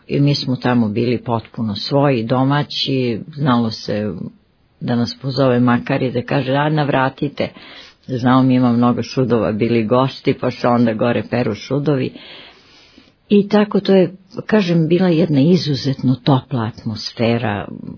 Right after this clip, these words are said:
nešto što se nigde drugo nije moglo naći, a ne može ni danas.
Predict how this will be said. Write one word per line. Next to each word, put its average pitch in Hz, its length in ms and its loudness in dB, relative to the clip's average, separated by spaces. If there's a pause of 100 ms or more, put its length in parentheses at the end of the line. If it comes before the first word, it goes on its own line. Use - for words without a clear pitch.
(680)
nešto 185 420 2
što - 240 -6
se 107 240 0
nigde 147 640 4 (120)
drugo 120 560 -2 (720)
nije 139 280 2
moglo 107 400 0
naći, - 680 -4
a - 80 -8
ne 95 160 -6
može 98 340 -8
ni 80 180 -6
danas. - 560 -6